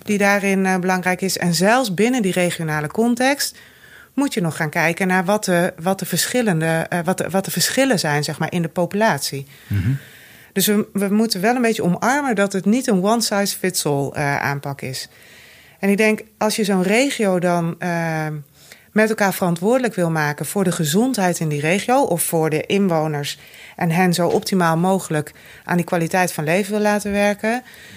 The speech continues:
Speaker 1: dan zul je wel, eh, partijen daarin ook een gezamenlijke verantwoordelijkheid moeten kunnen geven. Of, anders gezegd, zij moeten die verantwoordelijkheid samen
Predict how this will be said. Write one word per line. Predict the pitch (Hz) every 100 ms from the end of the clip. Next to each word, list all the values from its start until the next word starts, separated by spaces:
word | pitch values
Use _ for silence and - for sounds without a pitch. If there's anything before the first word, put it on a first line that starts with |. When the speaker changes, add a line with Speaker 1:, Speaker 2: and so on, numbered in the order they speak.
| - -
Speaker 1:
dan | 214 190
zul | 226 262
je | 226 185
wel, | 202 220 196 190 -
eh, | 190 180
partijen | 196 185 214 233 180
daarin | 165 160 147 156 -
ook | 180
een | 160
gezamenlijke | 165 160 196 214 175 160
verantwoordelijkheid | - 170 165 190 202 196 147 147
moeten | 170 185 196
kunnen | - 214 185 143
geven. | - 226 202 135 -
Of, | 214 254 - - -
anders | 170 165 147
gezegd, | 165 143 180 - -
zij | - 185 175
moeten | 196 196 160
die | 170 170
verantwoordelijkheid | 180 160 156 160 160 160 147 160 - - - -
samen | - 185 143 156 165